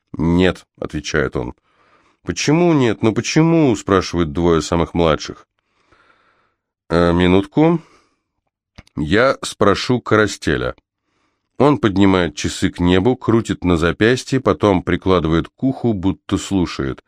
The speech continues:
Они заворожённо следят за каждым его движением.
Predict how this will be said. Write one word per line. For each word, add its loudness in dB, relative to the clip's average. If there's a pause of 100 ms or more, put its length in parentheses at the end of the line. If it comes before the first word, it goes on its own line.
(440)
Они 2
заворожённо 0
следят -2
за -2
каждым -2
его -2
движением. -4